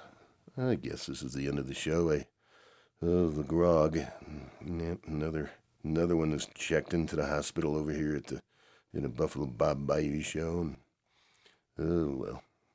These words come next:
You might see him again. Hmm, might not. But, uh, that ends the, uh,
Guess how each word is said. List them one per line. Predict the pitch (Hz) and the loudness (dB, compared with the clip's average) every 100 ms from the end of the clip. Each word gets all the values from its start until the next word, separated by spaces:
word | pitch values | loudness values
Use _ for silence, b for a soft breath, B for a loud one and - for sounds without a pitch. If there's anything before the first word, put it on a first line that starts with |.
| b b b b b - | b b b b b 4
You | 185 | 8
might | 117 85 78 | 10 8 6
see | - | 4
him | 87 | 4
again. | 80 104 165 143 113 | 6 8 8 6 2
Hmm, | 151 117 73 62 69 | 0 2 0 -4 -4
might | 67 - | -4 0
not. | 78 80 85 - _ _ _ - | 0 0 -2 -8 _ _ _ -20
But, | 65 - 67 | -20 -18 -20
uh, | - _ b b b b b | -20 _ b b b b b
that | - 85 | -2 0
ends | 92 90 82 73 | 2 2 0 -2
the, | - 71 69 | -4 -2 0
uh, | 65 | -2